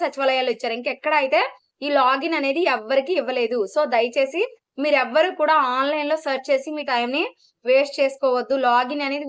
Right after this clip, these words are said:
only సచివాలయ ఎంప్లాయీస్‌కి మరియు మనకి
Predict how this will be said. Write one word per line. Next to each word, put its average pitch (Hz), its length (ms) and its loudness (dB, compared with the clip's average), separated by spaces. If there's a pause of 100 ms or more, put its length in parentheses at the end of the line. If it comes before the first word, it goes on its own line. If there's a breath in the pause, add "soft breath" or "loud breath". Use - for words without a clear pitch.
only 269 240 -2
సచివాలయ 254 520 -2
ఎంప్లాయీస్‌కి 240 460 -6 (380 soft breath)
మరియు 247 360 0 (460)
మనకి 247 320 -2